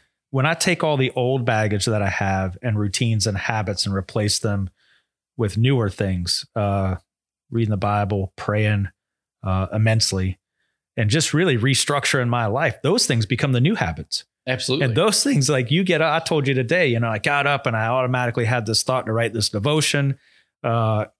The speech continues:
Speaker 1: and I put my prayer, uh, in a different place, and I felt like my day was off. Jeez,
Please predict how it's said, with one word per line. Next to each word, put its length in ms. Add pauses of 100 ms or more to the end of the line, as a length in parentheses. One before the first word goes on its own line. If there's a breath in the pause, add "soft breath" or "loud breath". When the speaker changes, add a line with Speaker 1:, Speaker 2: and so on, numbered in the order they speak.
(240)
Speaker 1:
and 100
I 80
put 340
my 280
prayer, 880 (580)
uh, 340
in 120
a 60
different 420
place, 640 (560)
and 160
I 80
felt 240
like 160
my 80
day 200
was 180
off. 280 (380)
Jeez, 260